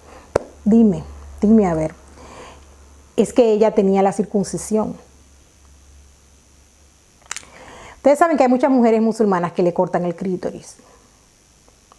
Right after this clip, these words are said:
Yo ni siquiera quiero hablar mucho de eso porque cuando yo supe la primera vez en mi vida, yo me enteré de qué era eso y cómo se hacía, a mí me dio un desmayo, sí.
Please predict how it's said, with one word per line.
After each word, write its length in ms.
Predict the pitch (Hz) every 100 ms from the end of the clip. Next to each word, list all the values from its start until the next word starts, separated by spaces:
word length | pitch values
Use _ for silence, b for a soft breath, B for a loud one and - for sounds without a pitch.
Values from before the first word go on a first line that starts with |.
| -
Yo 80 | 185
ni 80 | 196
siquiera 240 | 208 196
quiero 160 | 190 196
hablar 160 | 190
mucho 220 | 190 185
de 100 | 180
eso 160 | 180 175
porque 220 | 180 180
cuando 240 | 175 185 180
yo 260 | 175 220
supe 400 | 233 254 226 202
la 140 | 190 180
primera 260 | 185 202
vez 160 | 220 208
en 120 | 214
mi 40 |
vida, 220 | 202 202 180
yo 120 | 185
me 100 | 196
enteré 260 | 196 196
de 120 | 185 170
qué 180 | 208
era 180 | 214 190
eso 240 | 196 185 180
y 40 |
cómo 260 | 190 196 196
se 120 | 202
hacía, 400 | - 170 - 185 _ B B B B B -
a 100 | 190
mí 140 | 180
me 120 | 190
dio 100 | 190
un 60 | 185
desmayo, 500 | 170 180 156 160 175 - _ -
sí. 260 | - 185